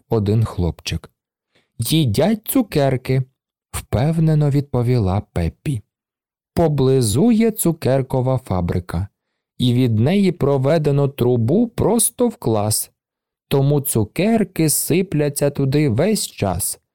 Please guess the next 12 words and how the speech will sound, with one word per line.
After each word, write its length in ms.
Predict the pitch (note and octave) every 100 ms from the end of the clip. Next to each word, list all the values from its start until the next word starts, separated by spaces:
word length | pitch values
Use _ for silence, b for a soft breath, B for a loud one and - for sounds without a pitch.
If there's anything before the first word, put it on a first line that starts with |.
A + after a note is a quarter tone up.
| _ -
і 120 | E3
в 100 | C3
дітей 680 | A#2 C3 - A#3 C4+ C4+ B3
повно 600 | - G#3 B3 A3+ F3+ D#3+
роботи. 580 | C#3 A2 G#2 G2+ G2+ - _ _ _
Треба 480 | - G3+ A#3+ A3+ G#3+
їх 380 | F3+ C#3 D#3 -
їсти. 640 | G#2 A2+ G#2 - - G2 - _ _ _ _ _ _ _ _ _ _
«А 140 | - A2+
що 260 | - D#3
робить 340 | E3+ F#3 G#3+ -
вчителька?» — 680 | - C4 C4 G#3+ - F#2